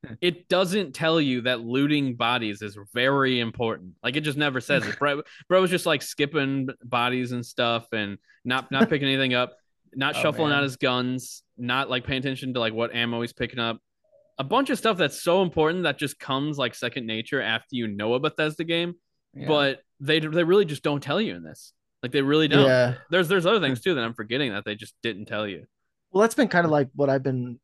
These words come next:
Speaker 3: you know, I've been watching, uh, a couple people play through it and, and picking up incendiary rounds and, and customizing their ship and, and dropped in on a couple streams. Uh, Smashley had a really good one where she was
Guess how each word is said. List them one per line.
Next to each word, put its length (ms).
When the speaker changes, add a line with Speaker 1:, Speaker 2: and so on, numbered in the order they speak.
Speaker 3:
you 120
know, 80
I've 60
been 120
watching, 580
uh, 340
a 20
couple 300
people 260
play 320
through 340
it 100
and, 260
and 100
picking 220
up 140
incendiary 600
rounds 640
and, 320
and 360
customizing 580
their 120
ship 560
and, 380
and 300
dropped 280
in 120
on 100
a 60
couple 260
streams. 760
Uh, 220
Smashley 540
had 140
a 60
really 260
good 200
one 240
where 160
she 220
was 220